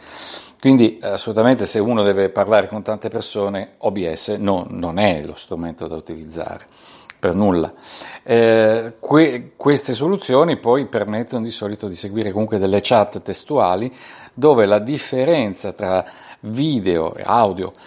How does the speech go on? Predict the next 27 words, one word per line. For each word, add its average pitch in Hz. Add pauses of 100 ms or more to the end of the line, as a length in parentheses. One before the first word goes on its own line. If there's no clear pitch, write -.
(340)
eh, -
e, 123
e 107
testo 131
di 117
solito 113
è 104
data 95
per 87
scontata, 104
perché 90
il 101
testo 98
arriva 98
sempre 92
dopo, 104
le 80
persone 92
sanno 92
che -
scrivono 95
più -
lentamente 95
di 87
quanto 101
parlano, 90
quindi 95